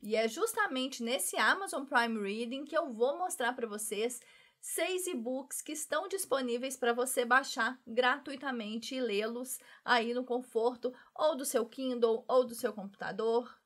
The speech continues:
Não importa, não precisa ter o Kindle pra você ler o e-book. Bom, antes de eu seguir, como de costume, eu vou pedir a você que se inscreva aqui no canal, ative o sininho pra você receber todas as notificações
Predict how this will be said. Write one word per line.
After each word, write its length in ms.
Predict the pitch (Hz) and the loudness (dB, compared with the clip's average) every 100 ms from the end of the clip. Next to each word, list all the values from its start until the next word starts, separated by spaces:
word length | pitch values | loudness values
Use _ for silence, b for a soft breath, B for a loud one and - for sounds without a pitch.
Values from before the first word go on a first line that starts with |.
| - | -8
Não 140 | 233 | -4
importa, 420 | 311 359 175 170 180 | -4 0 0 0 -4
não 100 | 208 | -4
precisa 380 | 226 233 269 | -4 0 0
ter 200 | 262 262 | 2 2
o 40 | - | -2
Kindle 440 | - 254 247 254 | -6 -4 0 0
pra 120 | 254 | 2
você 300 | 247 254 285 | 0 0 -2
ler 160 | 277 226 | -4 -2
o 200 | 226 254 | -2 -4
e-book. 540 | 262 202 - _ - _ _ _ _ _ - | -6 -6 -10 _ -20 _ _ _ _ _ -2
Bom, 240 | 220 202 | 2 4
antes 320 | 220 302 330 | 4 2 0
de 100 | 240 | 6
eu 140 | 285 - | 8 8
seguir, 640 | - 254 208 269 302 330 _ _ _ _ | 2 -4 -2 -2 -2 -6 _ _ _ _
como 240 | - 302 311 | -2 -2 0
de 120 | 285 | -6
costume, 760 | 269 254 - 277 269 269 269 262 B B | -4 -4 -2 0 0 0 -4 -8 B B
eu 140 | 302 311 | 2 4
vou 140 | 339 | 2
pedir 300 | 294 233 262 | 0 0 2
a 60 | 247 | 0
você 380 | 214 - 233 | -2 0 0
que 120 | 233 226 | 0 -4
se 160 | - | -4
inscreva 640 | 262 - - 349 349 339 294 | -4 -6 -6 0 4 4 4
aqui 180 | 294 262 | 2 -4
no 120 | 247 | -2
canal, 500 | 220 185 190 208 196 | -4 -4 -2 2 2
ative 340 | 226 - 214 | 0 -4 -8
o 40 | 226 | -6
sininho 480 | 226 226 262 320 | -4 -4 -4 -4
pra 120 | 330 262 | -2 0
você 240 | 247 254 | 0 0
receber 480 | 254 254 240 262 262 - | -2 0 2 2 0 0
todas 380 | 359 480 427 | 2 2 0
as 140 | 339 330 | -4 -4
notificações 800 | 269 262 269 262 196 - 226 | -6 -6 -8 -6 -6 -4 -6